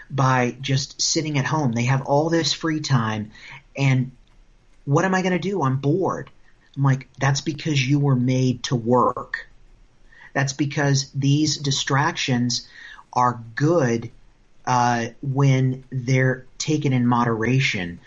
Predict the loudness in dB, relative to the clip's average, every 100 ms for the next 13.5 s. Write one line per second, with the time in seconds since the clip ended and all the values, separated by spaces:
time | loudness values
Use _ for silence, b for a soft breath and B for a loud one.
0 | B B B -4 0 0 -2 -2 2 4
1 | 4 0 2 2 2 2 2 0 0 0
2 | -2 -2 -2 0 -2 -4 B B B -2
3 | 0 0 -2 0 2 2 0 0 0 0
4 | -2 -6 -6 -2 0 2 0 -4 -6 -6
5 | -6 -4 -2 0 2 2 0 -6 -10 -8
6 | -4 0 0 0 -2 0 -2 0 -2 -4
7 | -8 -2 0 0 -2 -6 -12 -18 -20 b
8 | b b -10 -6 0 2 0 -4 -2 -2
9 | -2 -6 -8 -12 -18 _ _ B B B
10 | -14 -2 0 2 0 -4 b b b b
11 | -20 -20 -20 -4 -4 0 -2 -2 -4 0
12 | 2 2 -2 -6 b b b -20 -20 -18
13 | -8 -2 -2 -2 -4